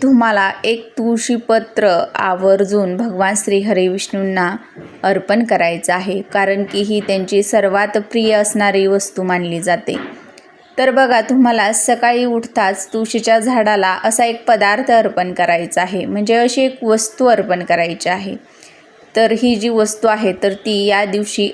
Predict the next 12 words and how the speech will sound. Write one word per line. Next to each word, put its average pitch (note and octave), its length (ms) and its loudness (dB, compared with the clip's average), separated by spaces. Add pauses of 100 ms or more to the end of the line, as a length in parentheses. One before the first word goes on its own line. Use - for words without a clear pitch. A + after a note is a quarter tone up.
अर्पण G3 400 0
करण्याला F#3+ 580 0 (100)
एक G3 200 -2
विशेष G3 400 -2
प्रकारचं F#3 640 -2
महत्त्व F#3+ 380 -4
आहे. E3 300 -4 (560)
आपल्या F#3+ 400 -2
घरामध्ये F#3+ 560 0
आर्थिक F3+ 640 -4
अडचणी F#3+ 500 0
असतील, F3 480 -4